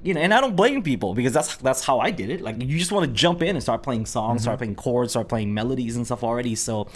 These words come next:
Speaker 1: you're just like, "Okay, well, what is the chords for the <laughs> song that I wanna play? I'm just gonna make however I can to make noise with my instrument with those chords that, like, the internet is telling me." So you just go ahead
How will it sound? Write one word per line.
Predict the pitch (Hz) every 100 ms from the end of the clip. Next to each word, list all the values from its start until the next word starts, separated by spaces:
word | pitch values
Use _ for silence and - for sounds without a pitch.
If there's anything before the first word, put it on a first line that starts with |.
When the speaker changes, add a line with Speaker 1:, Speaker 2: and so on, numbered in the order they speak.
| - - - - - -
Speaker 1:
you're | 131 131
just | 139
like, | 135 113
"Okay, | 123 -
well, | 123 139
what | 156
is | 185 165
the | 175
chords | 170 170 160
for | 151
the | 135
<laughs> | -
song | 117 143
that | 143 131
I |
wanna | 123 120
play? | 117 156 127 107 107 -
I'm | 127 185
just | 147 117
gonna | 131 117
make | 107 131 147 - - -
however | - 143 170 196 190 190
I |
can | 175 180 160 160
to | 156
make | 147 160 156
noise | 151 151 147
with | 143
my | 139
instrument | - 151 135 131 123 127
with | 123 113
those | 143 139 127 -
chords | - 135 131 110
that, | 104
like, | 104 98 92
the | -
internet | 123 131 117 101
is | 92
telling | - 123 98 92
me." | 87 85
So | -
you | 92 98
just | 110 104
go | 139 143
ahead | 135 120